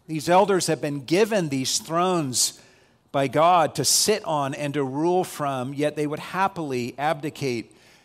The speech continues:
these thrones and give them all to God. And this ought to tell us how amazing God is,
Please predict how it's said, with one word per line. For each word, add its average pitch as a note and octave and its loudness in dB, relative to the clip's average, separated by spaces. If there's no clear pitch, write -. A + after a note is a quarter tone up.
these B2 -2
thrones C3 -4
and B2+ -10
give C3+ -2
them B2+ -6
all D3+ 0
to - -8
God. A2 -8
And D3+ -12
this E3+ -4
ought D#3 4
to A#2+ 0
tell F#3 -4
us C#3+ -2
how B2 2
amazing C3+ -4
God D3 2
is, C#3 -2